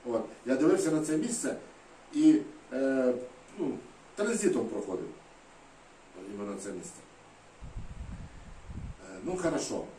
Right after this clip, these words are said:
Е, я зрозумів, що, е, ми знаємо о Духі Святому багато. Ми віримо, що це є Бог. От, Дух Святий, да?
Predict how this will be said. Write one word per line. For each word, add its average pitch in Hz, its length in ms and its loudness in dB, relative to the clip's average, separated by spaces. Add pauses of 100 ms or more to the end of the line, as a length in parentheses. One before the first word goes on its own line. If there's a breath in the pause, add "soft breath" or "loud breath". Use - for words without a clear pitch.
(140)
Е, 101 300 0 (160)
я 180 140 4
зрозумів, 143 640 -2
що, 113 180 -4 (200)
е, 107 240 -6
ми 143 360 -2
знаємо 120 380 0
о 104 40 -4
Духі 123 260 -4
Святому 104 320 -6 (100)
багато. 131 400 -2 (540 loud breath)
Ми 107 100 -2
віримо, 139 340 4
що - 120 -8
це - 220 -2
є 98 80 0 (200)
Бог. 147 260 6 (960)
От, 107 160 -2 (340)
Дух 123 160 -2
Святий, 110 300 -6
да? 269 220 -2